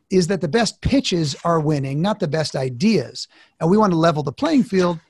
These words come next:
so that the best ideas win. So we want you to help make sure that everybody can pitch at the same level, because we know that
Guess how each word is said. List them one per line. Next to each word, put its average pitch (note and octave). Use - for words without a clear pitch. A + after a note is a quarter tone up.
so -
that D#3+
the D#3
best E3+
ideas D#3+
win. D#3+
So F3
we G#3
want G#3
you F3+
to D#3
help E3
make E3
sure E3
that D3
everybody G3+
can C#3
pitch -
at D3+
the C#3+
same C3+
level, D3
because D#3
we E3
know F3
that D#3+